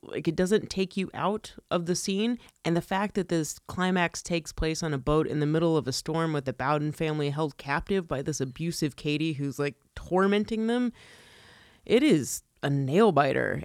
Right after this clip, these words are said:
And like I said before, De Niro has never been more terrifying than in Cape Fear.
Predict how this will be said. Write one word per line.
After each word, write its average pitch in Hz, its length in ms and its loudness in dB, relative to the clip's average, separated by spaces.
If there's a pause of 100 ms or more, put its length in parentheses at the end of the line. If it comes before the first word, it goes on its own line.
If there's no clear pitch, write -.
And 156 420 4
like 165 240 0
I 220 100 4
said 240 200 0
before, 208 460 4
De 156 120 -4
Niro 202 540 6
has 156 160 2
never 202 340 8
been 208 220 8
more 180 240 4
terrifying 180 720 2
than 143 100 0
in 139 140 0
Cape 160 320 0
Fear. 139 380 0